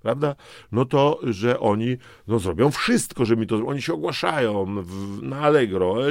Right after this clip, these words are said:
Elixach, mają swoją własną stronę, na Ceneo można ich znaleźć, najtańsi, reklamy są, że, że p-,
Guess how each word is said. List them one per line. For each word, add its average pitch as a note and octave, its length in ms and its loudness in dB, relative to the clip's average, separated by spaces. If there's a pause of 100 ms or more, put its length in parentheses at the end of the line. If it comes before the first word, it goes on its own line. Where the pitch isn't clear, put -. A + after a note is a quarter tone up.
Elixach, G#2+ 380 -2
mają A2 180 -6
swoją C3 260 -6
własną B2+ 360 -2
stronę, F2+ 380 -8 (340)
na A#2 120 2
Ceneo D3+ 520 6
można A#2 320 0
ich A#2 100 -2
znaleźć, G2 440 -2
najtańsi, C#3 680 -2
reklamy C3+ 680 2
są, F#2+ 300 -6
że, F2+ 180 -2 (280)
że B2 140 0
p-, - 140 -10